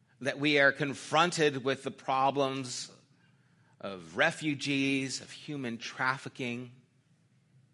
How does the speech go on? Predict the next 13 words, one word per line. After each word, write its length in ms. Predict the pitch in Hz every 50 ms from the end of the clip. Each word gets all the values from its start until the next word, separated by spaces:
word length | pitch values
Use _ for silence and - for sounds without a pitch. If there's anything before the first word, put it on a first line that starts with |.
| _ _ _ _ - _ -
That 200 | 123 117 113 127
these 280 | 147 156 147 - -
things 340 | - 170 165 160 151 139 135
are 300 | 143 - 139 131 127 123 -
in 220 | 160 151 151 156
the 100 | 147 147
news 580 | 143 139 143 151 147 147 147 147 143 143 135 139
all 260 | - 131 131 135 135
the 100 | 139 135
time, 520 | - - - 143 139 135 135 135 135 131
that 120 | 123 117 110
are 180 | 117 113 120 123
on 420 | 139 135 143 139 139 139 139 135